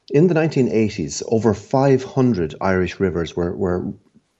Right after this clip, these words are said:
described as being in what was called a pristine condition, five hundred.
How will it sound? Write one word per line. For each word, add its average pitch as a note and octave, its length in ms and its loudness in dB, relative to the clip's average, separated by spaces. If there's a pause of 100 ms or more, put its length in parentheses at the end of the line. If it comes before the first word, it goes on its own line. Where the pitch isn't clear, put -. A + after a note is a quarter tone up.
(840)
described G#2+ 480 0
as F2 120 -2
being G2 180 2
in F#2 220 -2
what G2 100 -2
was G2+ 100 -14
called F2 180 -2
a D#2+ 40 -8
pristine F2 640 -2
condition, E2+ 440 -6
five B2 340 -2
hundred. E2 340 -2